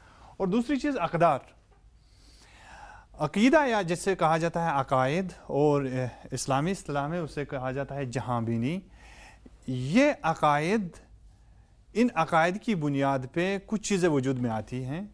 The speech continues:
جسے کہا جاتا ہے اقدار۔ اقدار سے مراد وہ چیزیں ہیں کہ جن کو انسان values کہ-، کہتا ہے، یعنی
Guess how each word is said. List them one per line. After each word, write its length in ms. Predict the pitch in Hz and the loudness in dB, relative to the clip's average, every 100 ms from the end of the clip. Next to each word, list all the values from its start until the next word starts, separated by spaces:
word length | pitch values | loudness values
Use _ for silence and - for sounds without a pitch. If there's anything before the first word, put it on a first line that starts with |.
| - - | -20 -10
جسے 220 | 151 185 | -6 -4
کہا 180 | 170 147 | -2 -2
جاتا 240 | 135 131 | -4 -6
ہے 60 | 151 | -8
اقدار۔ 520 | 113 95 101 92 - - _ _ - _ - - | -8 -10 -12 -12 -20 -20 _ _ -20 _ -20 -8
اقدار 340 | 143 165 226 | -4 2 2
سے 120 | 233 | 2
مراد 240 | 240 220 220 | -2 0 0
وہ 240 | 175 214 269 | 0 0 0
چیزیں 340 | 170 139 131 | 0 -2 -2
ہیں 220 | 127 139 | -2 -4
کہ 140 | 160 170 | -6 -6
جن 220 | 170 170 | -4 -4
کو 160 | - | -4
انسان 680 | 214 160 151 - 151 180 185 - | -4 -4 -6 -2 0 0 -2 -6
values 600 | 151 135 139 139 165 165 | -12 -4 -2 0 0 -2
کہ-، 340 | - 120 117 127 | -4 -6 -6 -8
کہتا 400 | 110 104 101 95 | -10 -8 -10 -10
ہے، 120 | - - - - - - | -20 -20 -20 -20 -20 -14
یعنی 300 | - 135 147 | -6 -4 -6